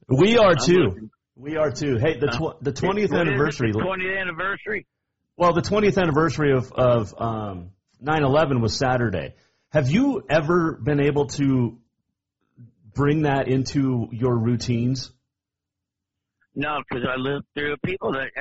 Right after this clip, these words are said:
Speaker 2: I, I, that's too horrible. I don't,
Speaker 1: Yeah.
Speaker 2: I don't even wanna, I don't, that is just a horrible day.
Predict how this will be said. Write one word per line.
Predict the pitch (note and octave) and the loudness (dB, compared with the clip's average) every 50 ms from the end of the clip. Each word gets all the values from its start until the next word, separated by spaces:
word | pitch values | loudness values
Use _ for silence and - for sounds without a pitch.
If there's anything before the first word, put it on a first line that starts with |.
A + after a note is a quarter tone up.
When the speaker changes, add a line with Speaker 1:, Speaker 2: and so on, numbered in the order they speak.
| C#3 - | -10 -8
Speaker 2:
I, | - D#3 D#3 | -8 -8 -8
I, | B2+ A2+ C#3 D3+ C3 C3+ D3 C#3 | -8 -8 -8 -8 -8 -10 _ -6
that's | D3+ D#3 D#3 C#3+ _ - - | -4 -4 -4 -6 _ -4 -2
too | C3 A#2+ A2 | 0 0 0
horrible. | G#2+ G#2+ A2 A2 G#2+ G#2+ G#2 G#2+ A2 D3 - - | 0 0 0 0 0 -2 -2 -4 -4 -6 -6 -4
I | A#2+ B2+ B2 | -4 -2 -2
don't, | B2+ B2+ A#2+ A2+ - | -2 -2 -2 -4 -2
Speaker 1:
Yeah. | B2+ A2 G#2 | 0 0 2
Speaker 2:
I | - A2+ A2+ | 0 0 -2
don't | A#2 A2+ A2+ | -2 -2 -2
even | A2+ A#2 A2+ A2 A2 | -2 0 0 0 -2
wanna, | A2+ A2+ A2+ A2 G#2 G#2 G2 G2+ G2+ - | -2 -2 -2 -2 -2 -2 -2 -4 -4 -4
I | G2+ G#2+ G#2+ | -4 -2 -2
don't, | A2 A2 G#2+ G#2 G2 - _ - - - - - - - - - - _ - | -2 0 0 -2 -2 -4 _ -18 -18 -16 -16 -18 -16 -16 -18 -20 -20 _ -6
that | - B2 B2 | -4 -2 -2
is | A#2+ A2+ | -2 -2
just | A#2 A2+ G#2+ | -2 -2 -2
a | A#2 A2 G#2 | -2 -2 -2
horrible | A2+ A#2 A#2 A#2 A2+ A2 A2 G#2+ | 0 0 0 0 0 -2 -2 -2
day. | A2+ A2+ A2+ A2 G#2+ G#2+ | -2 -2 -2 -2 -4 -4